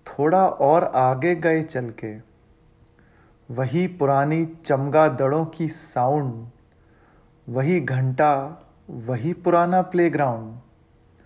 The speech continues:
छात्रों में वही पुरानी बदहवासी,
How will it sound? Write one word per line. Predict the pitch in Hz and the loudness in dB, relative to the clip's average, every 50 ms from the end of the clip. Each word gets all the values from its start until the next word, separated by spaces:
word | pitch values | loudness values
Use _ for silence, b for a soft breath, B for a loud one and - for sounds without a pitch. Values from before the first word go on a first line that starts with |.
| b b b b b b b b b b b b _ - | b b b b b b b b b b b b _ -20
छात्रों | - - - 113 117 123 120 - 160 170 175 170 | -14 -8 -6 -4 -4 -4 -2 0 2 2 2 2
में | 160 147 143 151 185 208 226 240 - - _ _ _ _ _ _ _ _ - | 2 0 0 0 -2 -4 -6 -8 -14 -20 _ _ _ _ _ _ _ _ -14
वही | - 123 127 131 120 139 190 196 | -8 -6 -4 -4 -2 -2 -4 -4
पुरानी | 202 - 151 139 135 131 131 147 165 175 | -2 -2 0 2 2 2 0 0 -2 -4
बदहवासी, | 160 127 - 139 131 107 131 127 117 120 117 113 - - 170 165 147 147 160 185 - b | -4 -2 -2 -2 -2 -2 -4 -4 -2 -2 -2 -4 -4 -2 -2 0 0 -2 -4 -8 -12 b